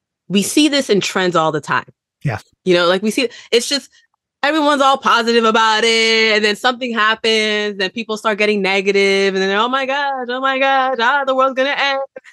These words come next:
Speaker 1: And then someone's gonna come back and say it's positive.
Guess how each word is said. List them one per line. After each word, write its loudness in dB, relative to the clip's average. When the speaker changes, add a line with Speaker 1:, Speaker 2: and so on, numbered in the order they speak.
Speaker 1:
And 0
then 0
someone's -4
gonna -2
come -4
back -2
and -6
say -2
it's -6
positive. -6